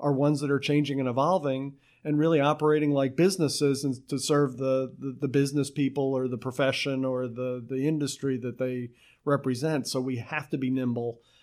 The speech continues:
And, um, for me, I'm, I love change. And so it's been the best of all environments for me, 'cause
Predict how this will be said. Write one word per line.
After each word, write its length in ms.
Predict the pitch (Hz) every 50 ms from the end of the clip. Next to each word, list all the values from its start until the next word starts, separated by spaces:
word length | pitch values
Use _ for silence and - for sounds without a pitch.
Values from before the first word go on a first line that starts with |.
| _ _ _ -
And, 460 | 131 131 131 127 127 127 123 123 120 120 - - - -
um, 380 | - 135 131 127 127 127 127 123
for 180 | - - 135 127
me, 640 | 131 151 175 175 160 151 143 139 131 131 135 123 - _ _ _ _ _ _ -
I'm, 220 | - 135 135 135
I 180 | 135 - 139 135
love 440 | 131 135 139 143 147 151 143 131 -
change. 680 | - - 151 147 139 127 123 120 117 120 - - - - -
And 200 | 135 131 123 117
so 540 | - - 139 135 131 127 127 123 120 120 - _ _ _ _ _ _
it's 220 | - 139 117 - -
been 240 | - 147 135 135
the 80 | 127 123
best 320 | 120 135 135 131 - -
of 60 | 131 123
all 200 | 123 123 120 117
environments 580 | 117 120 131 139 139 131 120 117 113 110 -
for 100 | - 120
me, 240 | 123 131 135 127 127
'cause 540 | 123 - 123 113 113 113 - - - - -